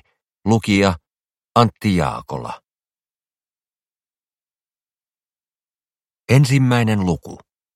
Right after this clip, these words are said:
jossa herra Matsonin elämä järkkyy. Herra Matson, kirjoitettuna kahdella teellä ja kahdella ässällä,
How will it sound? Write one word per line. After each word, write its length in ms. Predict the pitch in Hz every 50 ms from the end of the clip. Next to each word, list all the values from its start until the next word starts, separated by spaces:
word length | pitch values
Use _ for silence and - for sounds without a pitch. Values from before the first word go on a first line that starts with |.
| _ _ _ _ _ _ _ _ _ 87
jossa 400 | 87 101 95 - - - 82 76
herra 380 | - 82 80 71 73 71 69
Matsonin 880 | 71 71 82 104 120 - - - - 110 101 92 92 90 87 90 85 - - -
elämä 360 | 92 90 90 82 76 78 76
järkkyy. 680 | 71 64 - - - _ _ _ - - - 53 - - _ _ _ _ _ _ _ _ _ _ _ _ _ _ _ _ _ _ _ _ _ _ _ _ _ _ _ _ _ _ _ _ _ _ _ _ _ _ _ _ _ _ _ _ _ _ _ _ -
Herra 280 | 175 196 185 - 165 151
Matson, 680 | 143 147 151 - - - - - - - 53 55 58 - - _ _ _ _ _ _ _ _ -
kirjoitettuna 800 | 113 113 101 101 95 87 90 90 - _ - 90 92 90 90 87 -
kahdella 440 | 104 95 85 76 85 80 82 82 - -
teellä 420 | 107 101 85 71 71 71 69 69 - - - - -
ja 80 | - 87
kahdella 440 | - 98 85 82 87 82 82 87 87
ässällä, 540 | - 110 95 - - - 76 65 67 67 64